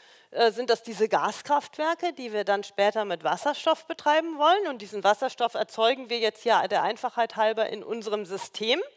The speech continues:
Wahrscheinlich können wir den auf Dauer ein bisschen günstiger importieren, als wir ihn selber erzeugen. Aber deswegen ist es ja dann eine, ähm,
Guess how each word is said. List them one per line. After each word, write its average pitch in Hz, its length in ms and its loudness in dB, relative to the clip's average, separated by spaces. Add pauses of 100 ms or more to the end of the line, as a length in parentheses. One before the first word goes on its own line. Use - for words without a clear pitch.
(720)
Wahrscheinlich 220 420 0
können 240 220 -2
wir 226 80 -6
den 220 240 -2 (380)
auf - 340 2
Dauer 254 400 6
ein 285 200 -4
bisschen 262 320 -6
günstiger 269 540 -4
importieren, 277 640 -4
als - 260 0
wir - 100 -4
ihn 220 220 -8
selber 220 280 6
erzeugen. 262 500 2
Aber 214 160 2
deswegen 220 420 -4
ist 202 140 -6
es 220 160 -14
ja 220 100 4
dann 196 200 -2
eine, 185 280 0 (320)
ähm, 190 320 2